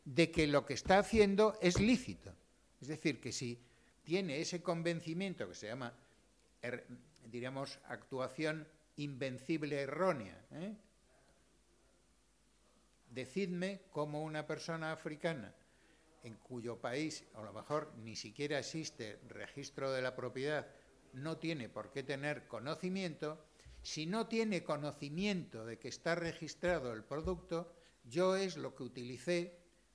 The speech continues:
para archivar. Pero también utilicé, aparte de la falta de conocimiento, otro tema,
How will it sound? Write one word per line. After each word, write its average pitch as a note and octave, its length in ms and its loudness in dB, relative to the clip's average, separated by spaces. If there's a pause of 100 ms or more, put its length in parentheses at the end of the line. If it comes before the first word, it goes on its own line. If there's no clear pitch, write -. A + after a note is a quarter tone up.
(160)
para D#3+ 640 0
archivar. A2 680 -8 (240)
Pero D#3 200 0
también G3 340 2
utilicé, F#3+ 640 6
aparte E3 460 8
de C3+ 100 10
la B2+ 80 8
falta D#3+ 320 8
de E3+ 100 8
conocimiento, F#3+ 880 6 (440)
otro E3 300 10
tema, C3+ 400 8